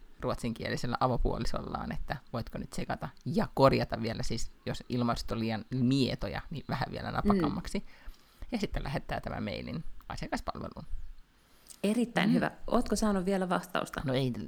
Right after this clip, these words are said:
Speaker 1: se lähti nyt tyylin kaksitoista tuntia sitten, että, <laughs> että oletan, että tämä elektroniikkaketju ei ole aivan niin, tämän palvelun perusteella ne ei ole ihan ensimmäisenä siellä aamutuimaan näitä meilejä purkamassa, mutta neljäkymmentä,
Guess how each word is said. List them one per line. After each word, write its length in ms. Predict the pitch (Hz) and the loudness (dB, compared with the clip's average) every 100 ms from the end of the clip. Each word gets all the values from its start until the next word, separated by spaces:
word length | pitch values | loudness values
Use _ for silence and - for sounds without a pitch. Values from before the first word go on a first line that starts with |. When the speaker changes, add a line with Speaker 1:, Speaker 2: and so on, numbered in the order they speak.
| 117 | -6
Speaker 1:
se 160 | 123 131 | -2 0
lähti 240 | 131 - | 2 0
nyt 140 | 98 107 - - | -2 -6 -10 -10
tyylin 200 | - 101 - | -6 -4 -2
kaksitoista 440 | - - 120 - | 0 0 -2 -2
tuntia 220 | 113 - | -2 -2
sitten, 340 | - 127 - - | -4 -6 -6 -8
että, 180 | - - - - - | -2 12 12 12 10
<laughs> 220 | - - | 0 2
että 320 | - - - - - 240 - | 0 0 -2 -2 -6 -8 2
oletan, 340 | 143 147 208 - | 6 8 10 10
että 120 | 156 | 12
tämä 200 | - 349 | 12 10
elektroniikkaketju 1040 | 135 143 - - 151 135 - 135 127 120 135 | 10 6 4 2 2 2 0 0 0 0 2
ei 140 | 127 | 4
ole 60 | 123 | 6
aivan 380 | 127 127 120 117 | 6 6 4 2
niin, 200 | 113 - - - - - | 0 -2 -6 -10 -12 6
tämän 160 | 139 | 8
palvelun 380 | 127 123 120 123 120 | 8 6 6 2 4
perusteella 500 | 135 135 - 113 120 | 4 4 2 0 0
ne 80 | |
ei 140 | 120 113 | 0 -2
ole 60 | 123 | -2
ihan 180 | 160 | -2
ensimmäisenä 540 | - - 117 110 - - | -2 -4 -2 -2 -4 -6
siellä 260 | - 123 135 | -6 -6 -2
aamutuimaan 640 | - 104 - 113 110 117 | -2 -2 -2 -2 0 0
näitä 260 | 117 123 156 - - - - | 0 -2 -2 -4 -12 -18 0
meilejä 320 | 143 143 120 | 2 4 2
purkamassa, 540 | - 226 - 165 143 175 | 6 4 6 2 4 4
mutta 160 | 165 | 4
neljäkymmentä, 400 | 175 170 139 147 | 0 0 -2 -6